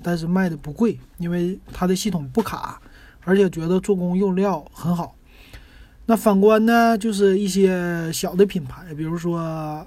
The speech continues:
他也提到了小米啊，就小米的话，可能是你看售价这么低，它的配置又那么高，这属于是低价高配，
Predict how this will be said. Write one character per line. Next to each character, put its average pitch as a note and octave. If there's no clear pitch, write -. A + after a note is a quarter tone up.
他 F#3
也 E3
提 -
到 F#3
了 E3
小 F3
米 F#3+
啊， C3+
就 F3
小 F#3
米 G3+
的 D#3+
话， E3+
可 E3
能 D3
是 E3
你 E3
看 G3
售 G3+
价 G3
这 G#3
么 F#3+
低， D3
它 -
的 G3+
配 A3+
置 G3
又 G#3
那 G#3
么 F#3+
高， C#3
这 F#3+
属 F3
于 D3
是 D#3+
低 F#3
价 F#3+
高 F3
配， G3+